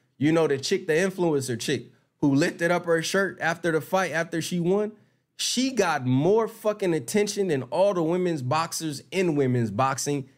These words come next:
in that, just in that fucking three-second clip. Now, I ain't saying them women need to do that to be known. I'm telling you, people are super, they're not that deep. It's not that complex. Sex sells.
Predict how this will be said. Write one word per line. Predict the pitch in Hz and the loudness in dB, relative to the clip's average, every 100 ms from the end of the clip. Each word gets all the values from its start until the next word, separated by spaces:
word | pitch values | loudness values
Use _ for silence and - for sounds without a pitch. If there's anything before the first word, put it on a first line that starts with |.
| _ - | _ -2
in | 160 147 | 2 2
that, | 151 143 120 | 0 -2 -4
just | 131 170 - | -2 -2 0
in | 151 | -2
that | 147 135 | 0 -4
fucking | - 143 123 107 92 - _ _ _ | -2 -4 -2 -8 -8 -16 _ _ _
three-second | 139 175 170 165 151 147 117 | 0 0 2 -2 -4 -8 -4
clip. | 147 92 - _ _ _ _ _ _ _ _ _ _ _ _ _ _ | -4 -4 -12 _ _ _ _ _ _ _ _ _ _ _ _ _ _
Now, | 180 160 | -2 0
I | 175 | 0
ain't | 202 170 | 0 0
saying | 185 170 | 0 0
them | 160 160 | 0 0
women | 165 156 151 | 0 0 0
need | 147 - | -2 -4
to | 110 | -2
do | 127 190 | 0 0
that | 143 117 | -2 -2
to | 139 | -4
be | 120 113 | 0 2
known. | 120 156 135 101 | 2 0 -2 -4
I'm | 165 | -8
telling | 139 151 131 120 | -2 -2 0 0
you, | 117 101 - _ _ _ _ | -2 -4 -14 _ _ _ _
people | - 185 180 156 95 | -4 -2 0 0 -2
are | 101 92 85 | -4 -4 -4
super, | - - 165 156 139 123 | -8 -2 -4 0 0 0
they're | 95 135 | 0 -2
not | 139 156 135 | 0 -4 -4
that | 139 127 98 | -4 -4 -4
deep. | 131 143 - | -2 -4 -6
It's | - 110 | -10 -4
not | 135 143 131 | -2 -2 -2
that | 110 | -4
complex. | - 131 110 104 90 - - - | -4 -6 -6 -6 -6 -6 -12 -8
Sex | - - 135 135 | -8 -2 -2 -2
sells. | - 92 80 - - | -6 -4 -6 -10 -20